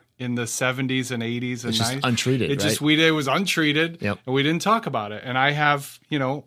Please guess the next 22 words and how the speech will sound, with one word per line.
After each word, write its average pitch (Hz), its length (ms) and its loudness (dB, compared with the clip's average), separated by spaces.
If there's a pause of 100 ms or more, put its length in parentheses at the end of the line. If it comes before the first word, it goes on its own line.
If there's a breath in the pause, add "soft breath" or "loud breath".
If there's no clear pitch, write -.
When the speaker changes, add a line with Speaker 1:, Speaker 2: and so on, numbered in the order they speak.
(120)
Speaker 1:
older 147 220 -2
people 165 280 -4
in 170 60 -2
my 220 120 0
life 127 260 -2
who 131 120 -8
still 160 300 -4
just 143 240 -6
go, 120 220 -2
"Oh, 185 80 -2
we 156 120 0
just, 147 300 -8 (100)
we 147 120 -4
just 143 200 -6 (220)
never 135 260 0
talked 135 280 -4
about 107 240 -8
that. - 260 -16
We - 80 -4
Speaker 2:
Right. 92 80 2
Speaker 1:
just 135 160 -4
didn't." 131 320 -2